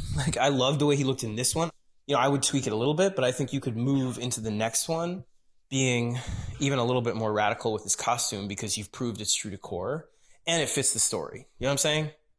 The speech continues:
Give him, like, a more punkish, out there young Batman feel. Make him yours, you know? Love the Batmobile, my favorite moment of the movie. So, yeah, those are my initial thoughts. If you have any questions or you wanna bring up anything to me,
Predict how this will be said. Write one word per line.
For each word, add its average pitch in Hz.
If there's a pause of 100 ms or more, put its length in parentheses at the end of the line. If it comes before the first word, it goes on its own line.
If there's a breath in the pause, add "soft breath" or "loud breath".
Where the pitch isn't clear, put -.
(180)
Give 139
him, 139
like, 117
a 104
more 107 (200)
punkish, 104 (480 loud breath)
out 120
there 113
young 107
Batman 98
feel. 143
Make 117
him 143
yours, 151
you 95
know? 98 (420 loud breath)
Love 143
the 143
Batmobile, 117
my 104
favorite 110
moment 107
of 92
the 95
movie. 95 (280 loud breath)
So, -
yeah, 160 (440 loud breath)
those 175
are 208
my 185
initial 170
thoughts. 160
If 139
you 151
have 147
any 156
questions 147
or 135
you 127
wanna 123
bring 123
up 120
anything 120
to 117
me, 120